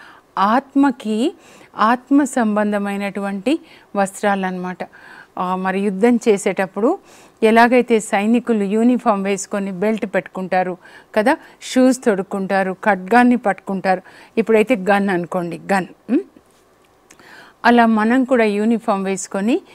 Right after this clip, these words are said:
సత్యం అనే బెల్ట్ అన్నమాట. ఎఫ్ఈసి ఆరు పది నుంచి ఇరవై అండి. ప్రార్థించే ప్రతి ఒక్కరు కూడా యుద్ధం చేస్తున్నారు. ఎవరితో అంటే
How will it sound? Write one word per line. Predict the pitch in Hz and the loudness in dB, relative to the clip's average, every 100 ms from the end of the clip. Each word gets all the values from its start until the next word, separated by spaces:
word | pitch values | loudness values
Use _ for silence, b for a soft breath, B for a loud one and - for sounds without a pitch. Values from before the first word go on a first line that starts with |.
| B - | B -8
సత్యం | - 220 - 311 269 | 0 0 2 0 2
అనే | 269 240 | 4 2
బెల్ట్ | 208 190 190 196 | 2 -2 -2 -4
అన్నమాట. | 175 175 180 - B B B B - | -4 -6 -10 -10 B B B B -2
ఎఫ్ఈసి | 220 269 247 - 226 - - | 0 2 0 0 -2 -2 0
ఆరు | 202 214 240 269 262 | 2 2 0 -2 0
పది | 196 196 | 0 0
నుంచి | 214 226 - | -2 -2 -4
ఇరవై | 196 185 190 | -4 -2 -2
అండి. | 175 175 226 339 B B B - | -4 -2 -2 -2 B B B 2
ప్రార్థించే | 214 226 214 262 247 262 | 4 6 4 2 2 0
ప్రతి | 220 202 240 | 0 0 0
ఒక్కరు | 226 208 _ 277 277 | 0 -2 _ 0 0
కూడా | - 233 254 381 B B B 220 | 2 0 0 -2 B B B 0
యుద్ధం | 220 233 294 254 | 2 4 4 6
చేస్తున్నారు. | 214 - 208 190 165 | 4 2 -4 -4 -4
ఎవరితో | 185 208 247 269 | -4 -2 0 0
అంటే | 233 202 202 370 | 0 0 -2 -4